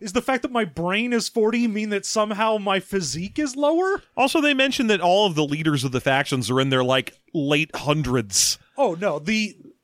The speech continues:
Speaker 1: the granddaddy Mishima's like, "Oh, yeah, he's ninety-five years old and he just fucks around."
Speaker 2: Yeah, and the, the cardinal guy is, like, well over two thousand years old, they mention. Like, you gotta assume he's just really rolling in age penalties.
Speaker 1: Oh, yeah.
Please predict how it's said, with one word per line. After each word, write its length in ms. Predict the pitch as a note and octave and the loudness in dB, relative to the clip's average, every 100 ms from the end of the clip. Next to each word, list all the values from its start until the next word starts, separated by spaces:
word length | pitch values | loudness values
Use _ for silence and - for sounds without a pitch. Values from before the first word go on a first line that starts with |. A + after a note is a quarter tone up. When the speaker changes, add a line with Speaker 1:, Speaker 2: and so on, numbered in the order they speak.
| _ D#3+ | _ -10
Speaker 1:
the 100 | F#3 | -8
granddaddy 600 | F3+ C4 E4 B3 A#3 G#3+ | -4 -4 -2 0 0 0
Mishima's 480 | F#3 - A3+ G3+ F3+ | -4 -2 -2 -2 0
like, 260 | F3+ F3 _ _ _ | 0 0 _ _ _
"Oh, 220 | D3 A#3 | -2 0
yeah, 240 | B3 G#3 G#3+ | 2 2 2
he's 180 | A3 | 0
ninety-five 560 | E3 G3+ G#3+ G3+ G#3+ G3+ | 0 0 0 0 0 0
years 240 | G3+ G3+ | -2 0
old 260 | F#3 F3+ F3+ | 2 2 0
and 80 | E3 | -4
he 60 | F3+ | -4
just 240 | F3+ - | -6 -2
fucks 240 | G3 F#3 | -4 -2
around." 400 | G3+ E3+ D3+ D3+ D3+ | -2 -2 -4 -10 -4
Speaker 2:
Yeah, 340 | E3+ C3 G2+ - | 0 2 0 0
and 260 | C#3+ C#3+ | 0 2
the, 260 | D3 D3+ C3+ | 0 -2 -4
the 140 | C3 | -4
cardinal 480 | - F3+ G3+ F3 D3 | 0 2 2 2 -2
guy 300 | C3+ C#3 B2 | 2 2 2
is, 160 | B2+ A#2+ | 0 0
like, 200 | C3+ A#2+ | -2 -2
well 260 | D3 D3+ D#3+ | 0 2 4
over 220 | C#3+ C#3+ | 2 0
two 180 | - D3 | -2 0
thousand 400 | D#3+ C#3+ C3 C3+ | 2 2 0 0
years 240 | C3 B2 | 0 2
old, 200 | B2+ A2 | 0 0
they 120 | A2 | -2
mention. 420 | A2 G#2+ - F#2 F2 _ - - _ - | -2 -2 -4 -10 -12 _ -20 -20 _ -2
Like, 240 | B2+ - | -2 -2
you 80 | D#3 | 0
gotta 200 | G3 G3+ | 2 4
assume 280 | E3+ G3+ D#3+ | 2 2 2
he's 220 | F#3+ F#3 | 2 0
just 220 | E3+ D3 | 0 0
really 360 | C3+ D3+ D#3 C#3+ | 2 2 2 2
rolling 420 | C3 C#3+ D3 C3+ | 2 2 2 2
in 100 | B2+ | 2
age 280 | C3 D3 - | 2 0 -2
penalties. 720 | C3 G#2+ A2+ G#2+ G2 - - | -4 -2 -4 -4 -2 -2 -2
Speaker 1:
Oh, 140 | - G3 | -2 -2
yeah. 320 | G#2 E3+ | -2 -6